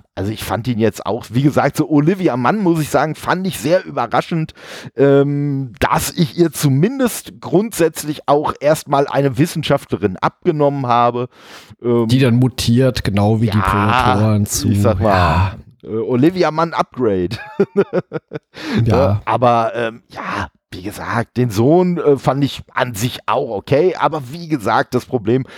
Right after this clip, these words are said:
Speaker 1: ist halt in keiner einzigen Rolle, die gespielt wird,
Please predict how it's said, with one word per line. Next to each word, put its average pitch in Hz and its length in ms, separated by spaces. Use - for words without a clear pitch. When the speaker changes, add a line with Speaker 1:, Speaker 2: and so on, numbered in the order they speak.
Speaker 1:
ist 135 200
halt 127 200
in - 260
keiner 160 460
einzigen 131 420
Rolle, 127 300
die 110 80
gespielt 117 540
wird, 110 220